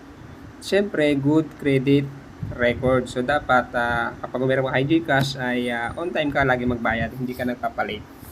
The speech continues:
Para at least, uh, maulit-mulit na makahiram ka ulit kay GCash. So, magkano nga pala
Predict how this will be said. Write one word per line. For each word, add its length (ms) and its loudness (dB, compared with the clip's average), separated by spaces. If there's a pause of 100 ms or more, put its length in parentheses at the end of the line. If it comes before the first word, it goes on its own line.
(920)
Para 240 4
at 80 -4
least, 320 0
uh, 320 2 (800)
maulit-mulit 640 2
na 80 -2
makahiram 560 0
ka 80 -6
ulit 240 -2
kay 320 0 (560)
GCash. 480 -2 (720)
So, 560 0
magkano 480 6
nga 80 2
pala 240 4